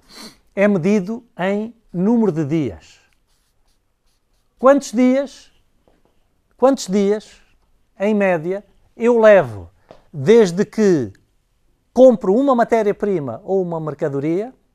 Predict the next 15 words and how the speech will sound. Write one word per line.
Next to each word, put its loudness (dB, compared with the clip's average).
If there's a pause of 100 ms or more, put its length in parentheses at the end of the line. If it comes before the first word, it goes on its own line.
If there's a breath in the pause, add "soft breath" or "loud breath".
(840)
compro, -4 (580)
não -6
é 0
que -2
a 4
pago, 0
é -12
que -10
a -10
compro, -8 (520)
até -4
que -12
recebo -6
o -10
dinheiro -10